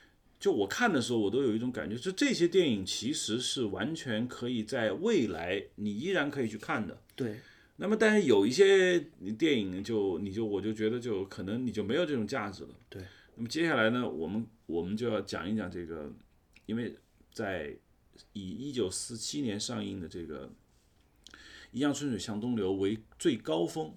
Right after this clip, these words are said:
Speaker 1: 中国这样所谓老上海电影的最后的绝唱吧，
Speaker 2: 对。
Speaker 1: 我跟你说，在那以后，
Speaker 2: 嗯。
Speaker 1: 呃，由于这个四九年，呃，整个中华人民共和国成立以后，
Speaker 2: 嗯。
Speaker 1: 上海电影人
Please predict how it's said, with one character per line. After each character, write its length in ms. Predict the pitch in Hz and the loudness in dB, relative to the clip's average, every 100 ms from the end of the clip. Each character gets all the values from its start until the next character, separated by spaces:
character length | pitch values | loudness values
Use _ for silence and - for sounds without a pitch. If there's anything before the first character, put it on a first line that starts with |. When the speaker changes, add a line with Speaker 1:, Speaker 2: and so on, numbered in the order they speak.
| - | -6
Speaker 1:
中 200 | 127 110 | -4 0
国 180 | 139 | 0
这 120 | 135 143 | 0 0
样 300 | 120 107 98 - - - - | -2 -4 -6 -14 -20 -20 -14
所 200 | - 107 | -4 -2
谓 80 | |
老 200 | 120 90 | 0 -2
上 200 | 90 156 | -2 -2
海 120 | 123 101 | -2 -2
电 160 | 123 | -2
影 140 | 110 104 | -2 -4
的 60 | |
最 180 | 107 139 | -2 -2
后 100 | 113 | -2
的 140 | 104 | -4
绝 240 | 101 92 104 | -6 -2 -2
唱 320 | - 143 87 | -2 -4 -4
吧， 160 | - - - | -8 -16 -16
Speaker 2:
对。 80 | - | -8
Speaker 1:
我 40 | 107 | -6
跟 80 | |
你 40 | 92 | -4
说， 140 | 104 | -6
在 160 | 107 156 | -2 0
那 180 | 202 131 | 2 0
以 140 | 71 | -2
后， 340 | - 175 - - - | 0 0 0 -4 -16
Speaker 2:
嗯。 240 | 98 92 - - | -12 -12 -16 -10
Speaker 1:
呃， 260 | 92 92 | -6 -4
由 220 | 82 90 120 | -2 0 0
于 160 | 123 | 0
这 160 | 110 113 | -2 -2
个 480 | 95 87 82 78 82 | -2 -4 -4 -6 -8
四 220 | - 127 | -10 -6
九 160 | 104 | -4
年， 360 | 85 87 92 107 - _ 80 | -4 -6 -6 -8 -12 _ -14
呃， 240 | 80 71 - - _ - | -12 -12 -14 -20 _ -16
整 200 | 90 90 | -10 -4
个 240 | 104 98 | -2 -4
中 180 | 82 131 | -4 -6
华 100 | 131 | -4
人 80 | 120 | -2
民 140 | 123 | -2
共 140 | 120 110 | -2 -2
和 60 | |
国 100 | 107 | -2
成 240 | 120 - 101 | -4 -6 -4
立 100 | 123 | -4
以 160 | 90 | -6
后， 380 | 87 - 147 - - | -6 -2 -2 -4 -12
Speaker 2:
嗯。 180 | 110 92 | -10 -10
Speaker 1:
上 260 | - 180 139 | -4 -2 -2
海 160 | 104 | -4
电 180 | 90 123 | -4 -4
影 140 | 104 87 | -4 -4
人 180 | 98 | -6